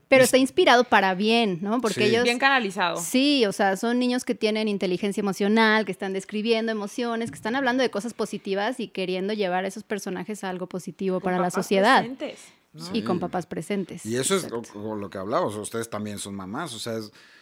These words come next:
Speaker 2: o sea, de, de amor no viven los niños tampoco al
Speaker 3: Sí.
Speaker 2: cien por ciento, ¿no? Entonces tienes que trabajar y tienes que
Speaker 1: Ujú.
Speaker 2: dedicarle también espacio y de repente,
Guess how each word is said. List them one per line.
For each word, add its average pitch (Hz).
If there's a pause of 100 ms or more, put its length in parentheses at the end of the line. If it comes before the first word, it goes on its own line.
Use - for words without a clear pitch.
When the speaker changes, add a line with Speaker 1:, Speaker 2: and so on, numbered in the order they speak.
(480)
Speaker 2:
o 98
sea, 101
de, 104
de 113
amor 123
no 135
viven 123
los 104
niños 113
tampoco 104
al 101
Speaker 3:
Sí. -
Speaker 2:
cien 107
por 95
ciento, 143
¿no? 127
Entonces -
tienes 117
que 113
trabajar 101
y 123
tienes 113
que 110
Speaker 1:
Ujú. 101
Speaker 2:
dedicarle 107
también 104
espacio 147
y 120
de 104
repente, 120